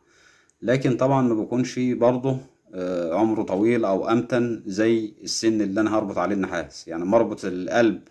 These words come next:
النحاس ده هو على بلاستيك غير لما اربطه على سن نحاس جوه، طبعًا بتفرق برضه. ضغط المية بتاعه طبعًا تلات ارباع ما شاء الله اشد من نص بوصة،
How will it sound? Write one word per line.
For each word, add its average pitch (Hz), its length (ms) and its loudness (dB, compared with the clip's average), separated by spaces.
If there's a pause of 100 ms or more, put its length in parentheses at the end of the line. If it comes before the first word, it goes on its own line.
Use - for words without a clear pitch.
(140)
النحاس 101 320 -4
ده 101 100 -4
هو 104 200 0
على 90 300 0
بلاستيك 123 380 0
غير 143 180 2
لما 135 220 4
اربطه 135 260 0
على 110 260 4
سن 123 240 -2
نحاس 107 380 -2
جوه، 98 360 0 (920)
طبعًا 110 240 2
بتفرق 107 380 -2
برضه. 90 320 -4 (760)
ضغط 143 260 0
المية 135 300 4
بتاعه 139 220 2
طبعًا 139 280 2
تلات 135 320 0
ارباع 135 300 0
ما 123 120 -2
شاء 117 200 -2
الله 120 480 0 (520)
اشد 123 340 0
من 107 180 4
نص 123 240 -2
بوصة، 139 440 -2